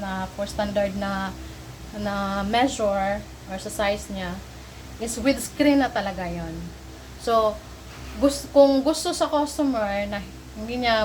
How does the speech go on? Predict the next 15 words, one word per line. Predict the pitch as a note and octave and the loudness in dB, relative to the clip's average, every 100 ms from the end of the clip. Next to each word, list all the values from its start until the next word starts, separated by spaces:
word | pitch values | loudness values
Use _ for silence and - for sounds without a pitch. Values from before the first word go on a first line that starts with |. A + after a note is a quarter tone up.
| G#3+ | 2
palagyan | G#3 G3+ G3+ F#3+ G3 F#3+ | 0 2 0 -2 -4 -6
ng | G3 | -6
screen, | - G3 | -6 -6
is | G3 - - - - - G3+ | -6 -10 -12 -16 -16 -12 6
lesser | B3+ D4 D#4 C#4 | 6 6 4 2
naman | G#3 F#3+ | 0 -4
yung | F#3 F3+ E3+ | -6 -8 -6
price. | F3 E3+ F3 F3 | -4 -4 -6 -2
So, | A3 G#3 - - - | 2 2 -2 -10 4
kadalasan | C4 C#4+ D4 D4+ D#4 C#4+ | 8 8 6 4 0 2
kasi, | B3+ A#3 G#3 G3+ G3 | 0 0 -2 -2 -4
yung | G#3+ A3+ A3 - - - - - - - | -8 -10 -12 -14 -16 -18 -18 -18 -6 4
kinakabit | C#4 C#4 D4+ C4 C#4+ | 6 6 4 2 2
namin | B3+ A3 G#3+ G3+ | 2 2 0 -4
is | G#3+ | -6